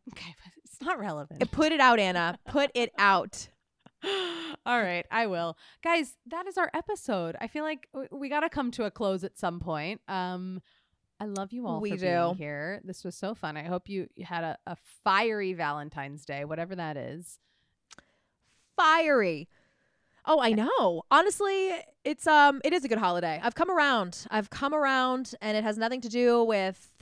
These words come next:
Speaker 2: love or anything. It's just, um, it's a good day to remember love and just,
Speaker 1: Yeah.
Speaker 2: like, to shout out people. I, I did make some calls where I was like, "Hey, I haven't told you I loved you in a while, and I just wanna let you know I love ya."
Speaker 1: Oh, that's nice.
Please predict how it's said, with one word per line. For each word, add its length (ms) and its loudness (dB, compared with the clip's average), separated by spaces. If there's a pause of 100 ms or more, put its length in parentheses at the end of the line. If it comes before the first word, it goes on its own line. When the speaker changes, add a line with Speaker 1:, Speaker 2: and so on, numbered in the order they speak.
(120)
Speaker 2:
love 580 4
or 140 4
anything. 460 -2
It's 120 -6
just, 280 -2
um, 240 2
it's 140 -8
a 40 -8
good 140 -2
day 160 0
to 60 2
remember 280 0
love 420 -4
and 80 -6
just, 120 0
Speaker 1:
Yeah. 40 0
Speaker 2:
like, 140 -2
to 260 -2
shout 280 -2
out 120 -2
people. 260 -6
I, 180 0
I 80 2
did 180 -8
make 160 -4
some 140 -10
calls 380 -2
where 80 0
I 20 0
was 120 -6
like, 120 -4
"Hey, 140 0
I 40 2
haven't 180 -2
told 180 -2
you 60 -2
I 60 0
loved 220 0
you 80 -2
in 40 -4
a 40 -4
while, 260 -2
and 80 -6
I 60 -8
just 120 -14
wanna 140 -6
let 120 -6
you 60 -8
know 300 -2 (300)
I 100 2
love 160 0
ya." 120 -12 (380)
Speaker 1:
Oh, 460 -2
that's 300 -6
nice. 800 -4